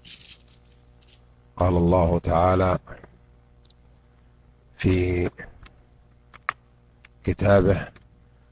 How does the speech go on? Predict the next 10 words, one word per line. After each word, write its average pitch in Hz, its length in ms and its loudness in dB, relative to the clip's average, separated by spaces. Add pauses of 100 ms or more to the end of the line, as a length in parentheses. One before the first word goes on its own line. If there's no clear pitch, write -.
(200)
"كتاب 95 640 2
أنزلناه 90 720 -4
إليك 85 440 -4
مبارك 95 800 0 (880)
ليدبروا 92 880 0 (960)
آياته". 85 560 0 (3000)
وإننا 98 580 2
إن 90 120 -4
شاء 85 260 0
الله 85 460 2